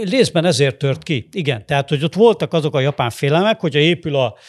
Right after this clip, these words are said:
épül a transzszibériai vasút, azon nagyon gyorsan lehet majd katonákat szállítani a keleti határa is, és abban a pillanatban a koreai félsziget el fog esni. Ez volt a japán félelem,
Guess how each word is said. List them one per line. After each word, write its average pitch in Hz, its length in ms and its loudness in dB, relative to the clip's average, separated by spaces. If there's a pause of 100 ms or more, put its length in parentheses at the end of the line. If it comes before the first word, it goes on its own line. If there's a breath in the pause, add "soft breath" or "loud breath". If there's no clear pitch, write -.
(120)
épül 180 320 0
a 139 100 2
transzszibériai 135 580 -2
vasút, 202 500 0 (300 loud breath)
azon 165 320 2
nagyon 160 240 4
gyorsan 143 380 0
lehet 135 280 0
majd 135 180 -2
katonákat 135 540 -4
szállítani 127 500 -2
a 117 80 -4
keleti 123 340 -2
határa 196 440 0
is, 208 180 0
és 170 160 -2
abban 147 240 2
a - 40 0
pillanatban 139 440 -2
a 123 80 0
koreai 131 360 2
félsziget 131 540 -2
el 127 120 2
fog 117 240 -6
esni. 113 400 -8
Ez 165 180 0
volt 127 200 -4
a 143 40 -4
japán 120 320 -4
félelem, 165 460 2